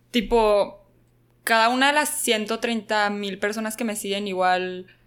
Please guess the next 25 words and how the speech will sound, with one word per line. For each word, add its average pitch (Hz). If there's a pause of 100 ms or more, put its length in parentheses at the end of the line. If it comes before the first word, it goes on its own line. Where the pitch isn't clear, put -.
(160)
muchas 226
no 226
ven 226
mis 240
videos, 208
muchas 208
están 196
ahí, 196 (260)
pero 220
siento 208
que 233
cada 202
persona 214
es 190
importante, 190
o 180
sea, 175 (280)
cada 196
una 202
vale, 196
¿sabes? 185
Como, 196
o 196
sea, 185 (1120)
sí. 214